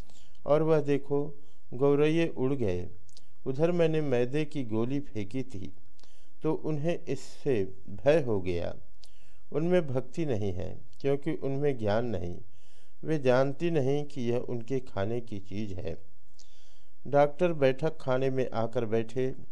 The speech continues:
चारों ओर अलमारी में ढेरों पुस्तकें रखी हैं। डॉक्टर जरा विश्राम कर रहे हैं। मास्टर पुस्तक देख रहे हैं और एक-एक पुस्तक लेकर पढ़ रहे हैं। अंत में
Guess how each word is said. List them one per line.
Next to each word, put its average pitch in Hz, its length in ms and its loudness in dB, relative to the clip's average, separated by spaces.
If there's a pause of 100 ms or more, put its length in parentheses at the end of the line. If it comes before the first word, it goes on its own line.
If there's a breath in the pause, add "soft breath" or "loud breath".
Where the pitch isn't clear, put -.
(640 soft breath)
चारों 147 340 6
ओर 143 340 0
अलमारी 117 540 4 (180)
में 117 420 0
ढेरों 143 460 2
पुस्तकें 120 600 -2
रखी 107 300 -2
हैं। 90 320 -2 (800 soft breath)
डॉक्टर 135 500 2
जरा 135 260 2
विश्राम 113 560 0
कर 117 160 -2
रहे 95 260 -2
हैं। 85 280 -2 (760 soft breath)
मास्टर 135 400 2
पुस्तक 143 480 0
देख 123 400 -2
रहे 127 220 0
हैं 147 300 -2 (540 soft breath)
और 143 340 2
एक-एक 165 480 0
पुस्तक 139 440 0
लेकर 120 320 0
पढ़ 110 280 0
रहे 98 260 0
हैं। 90 340 -2 (720 soft breath)
अंत 160 240 2
में 160 420 2